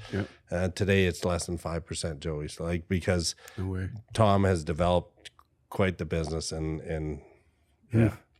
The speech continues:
Speaker 2: it's
Speaker 1: You
Speaker 2: great.
Speaker 1: just saw it, right? <clears throat> You see an opportunity, and
Speaker 2: Yeah,
Speaker 1: you're
Speaker 2: so
Speaker 1: just
Speaker 2: I
Speaker 1: like
Speaker 2: see opportunity, right?
Speaker 1: Yeah.
Speaker 2: And throughout my life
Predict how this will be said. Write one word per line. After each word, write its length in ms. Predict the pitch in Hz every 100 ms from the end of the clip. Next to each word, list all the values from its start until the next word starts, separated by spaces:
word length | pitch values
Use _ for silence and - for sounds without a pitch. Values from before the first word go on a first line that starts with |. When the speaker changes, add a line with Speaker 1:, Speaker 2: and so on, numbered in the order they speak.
| _
Speaker 2:
it's 100 | - -
Speaker 1:
You 60 | 98
Speaker 2:
great. 20 |
Speaker 1:
just 100 | 82
saw 140 | 127 107
it, 40 |
right? 200 | 104 127
<clears throat> 40 | -
You 320 | 190 165 127
see 140 | 123
an 80 | 139
opportunity, 480 | 127 123 120 131 143
and 80 | 135
Speaker 2:
Yeah, 80 | 165
Speaker 1:
you're 80 |
Speaker 2:
so 60 | 117
Speaker 1:
just 120 | 156 139
Speaker 2:
I 20 |
Speaker 1:
like 80 | 120
Speaker 2:
see 220 | 196 196
opportunity, 760 | 180 - 160 - 165 151 190 -
right? 200 | 107 135
Speaker 1:
Yeah. 140 | 113 104 - - -
Speaker 2:
And 380 | - 113 117 113
throughout 260 | 139 143 143
my 180 | 127 117
life 640 | 117 113 107 - -